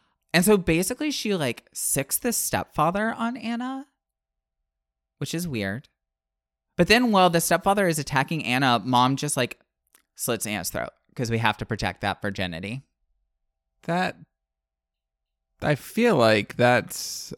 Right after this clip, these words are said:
Speaker 2: a weird reaction plot.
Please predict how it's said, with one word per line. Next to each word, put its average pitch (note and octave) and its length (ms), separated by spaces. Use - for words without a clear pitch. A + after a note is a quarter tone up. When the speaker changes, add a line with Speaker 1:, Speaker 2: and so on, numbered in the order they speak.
Speaker 2:
a G#2+ 160
weird A2 880
reaction F3 760
plot. F#3 360